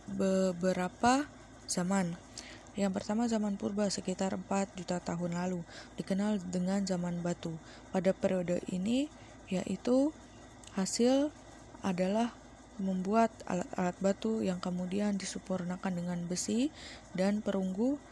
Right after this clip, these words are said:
serta sistem bercocok tanam. Nah, lalu ada zaman Yunani sekitar enam ratus sampai dua ratus sebelum Masehi.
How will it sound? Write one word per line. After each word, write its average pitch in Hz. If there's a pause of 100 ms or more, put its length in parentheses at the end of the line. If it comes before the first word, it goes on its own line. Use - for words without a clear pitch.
(240)
serta 208
sistem 180
bercocok 170
tanam. 165 (400)
Nah, 170 (320)
lalu 220 (160)
ada 180
zaman 185
Yunani 180 (320)
sekitar -
enam 180
ratus 175
sampai 185
dua 170
ratus 180
sebelum 165
Masehi. 160